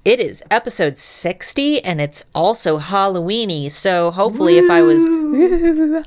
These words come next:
Speaker 1: <laughs> hopefully if I was highly motivated and you're watching this on YouTube,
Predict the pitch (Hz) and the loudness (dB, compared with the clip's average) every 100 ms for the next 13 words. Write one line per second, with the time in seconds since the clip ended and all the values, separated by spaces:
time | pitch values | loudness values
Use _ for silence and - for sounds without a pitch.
0 | - - - 254 262 226 226 185 240 202 | -12 -16 -4 -2 2 0 2 0 -2 -4
1 | 185 180 180 196 175 160 165 160 160 156 | -2 -2 -2 0 0 0 0 -2 -2 0
2 | 160 - 185 165 160 160 156 151 226 - | 0 -2 -6 -6 -4 -4 -4 -4 -4 -4
3 | 151 139 147 180 | -2 -2 -2 -4